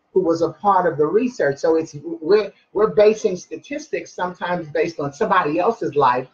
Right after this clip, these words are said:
that may not have anything to do with our life. So that's the real stuff. Use research to see how it applies to what's really going on in your life.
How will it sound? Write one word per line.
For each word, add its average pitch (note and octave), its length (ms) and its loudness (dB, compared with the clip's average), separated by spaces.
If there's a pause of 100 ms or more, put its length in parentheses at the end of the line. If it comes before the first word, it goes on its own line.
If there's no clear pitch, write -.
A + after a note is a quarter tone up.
(200)
that - 140 -2
may C4 220 2
not C4 200 0
have B3 220 -2
anything A3 320 2
to F#3+ 140 -2
do A3 120 -2
with G#3+ 160 2
our D3+ 300 -2
life. B2 300 -2
So E3 100 -8
that's - 280 -4
the E3 120 -2
real F3+ 460 -2
stuff. - 340 -8 (380)
Use G#3+ 480 -2
research F3+ 560 -4
to D#3 120 -8
see F#3+ 220 -10
how F3 360 2
it D3 60 -2
applies D#3 580 0
to D#3+ 120 -8
what's C#3+ 320 -4 (180)
really F#3 500 2
going D#3 340 0
on D3 180 -2
in C#3 140 -4
your E3+ 160 -4
life. C#3 240 -4